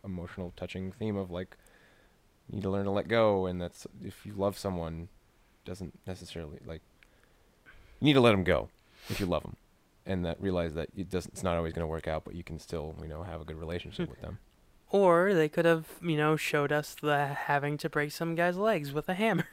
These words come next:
Speaker 2: <laughs>
Speaker 1: Yeah.
Speaker 2: Like, they have these throwaway jokes that, that make you wanna see that storyline. Like, I would love to see, like,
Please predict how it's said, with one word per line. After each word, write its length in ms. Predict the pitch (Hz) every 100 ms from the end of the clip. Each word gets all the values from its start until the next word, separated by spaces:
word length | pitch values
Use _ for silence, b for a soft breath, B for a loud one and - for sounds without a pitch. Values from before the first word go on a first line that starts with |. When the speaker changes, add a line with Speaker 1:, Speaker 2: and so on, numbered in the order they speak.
| _
Speaker 2:
<laughs> 120 | _
Speaker 1:
Yeah. 260 | 160 214 - b b b b b b -
Speaker 2:
Like, 220 | 190 - b b b b _ _ - - - _ _ _
they 380 | - 220 185 214
have 300 | 190 226 214
these 260 | 233 - -
throwaway 460 | 214 226 226 185
jokes 500 | 139 151 160 190 -
that, 400 | - 165 165 -
that 240 | 160 156 127
make 420 | 156 165 165 - b b b b b b _
you 160 | - 165
wanna 280 | 156 170 165
see 300 | - 180 143
that 540 | 131 156 151 160 -
storyline. 920 | - - 160 147 139 135 135 139 135 135
Like, 200 | 139 - b b b b b _ _ _ _ _ - _ -
I 140 | 190 247
would 120 | 185
love 240 | 160 233
to 140 | 196 156
see, 220 | - 151
like, 400 | 139 147 143